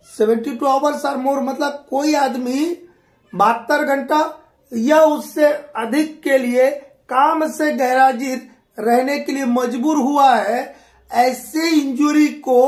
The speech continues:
हम reportable injury बोलते हैं। लेकिन ये reportable injury सीरियस बॉडीली इंजरी या सीरियस इंजरी नहीं है।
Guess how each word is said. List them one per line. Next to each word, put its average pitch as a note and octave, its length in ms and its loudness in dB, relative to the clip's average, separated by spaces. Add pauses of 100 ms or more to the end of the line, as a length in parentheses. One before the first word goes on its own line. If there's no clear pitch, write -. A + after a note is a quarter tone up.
(360)
हम D#4+ 240 2
reportable D4+ 760 0
injury C4+ 600 -2 (340)
बोलते A#3 460 2
हैं। F#3 280 -6 (320)
लेकिन B3+ 320 0
ये D4 200 2
reportable C#4 600 -2
injury B3+ 560 -4 (380)
सीरियस D4 460 0
बॉडीली C#4+ 340 -2
इंजरी C#4 460 -4
या C#4 80 0
सीरियस D4+ 480 -2
इंजरी C#4 480 -4 (400)
नहीं C#4+ 540 2
है। G3+ 240 -4